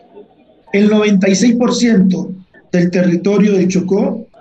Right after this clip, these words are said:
está, noventa y ocho por ciento del territorio del Chocó está titulado colectivamente a los pueblos negros e indígenas. O sea, hay propiedad privada y colectiva de los pueblos étnicos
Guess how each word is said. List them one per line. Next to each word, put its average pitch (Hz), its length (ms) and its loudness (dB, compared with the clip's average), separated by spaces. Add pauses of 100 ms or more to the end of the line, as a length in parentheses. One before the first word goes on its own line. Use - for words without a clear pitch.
(640)
está, 185 560 0 (160)
noventa 185 340 2
y 208 60 0
ocho 220 240 -2
por 185 100 -4
ciento 196 200 0
del 180 80 -2
territorio 185 260 -2
del 185 100 2
Chocó 185 460 -4 (420)
está 180 300 -4
titulado 190 480 -2
colectivamente 185 1040 0 (400)
a 175 80 -6
los 170 160 -4
pueblos 180 320 2
negros 175 600 0 (120)
e 143 80 -12
indígenas. 151 600 -2
O - 600 -20
sea, 151 160 -6
hay 180 120 2
propiedad 185 540 0
privada 220 460 0
y 185 80 -4
colectiva 190 680 -2 (580)
de 165 60 -6
los 175 120 -2
pueblos 185 340 0
étnicos 175 720 0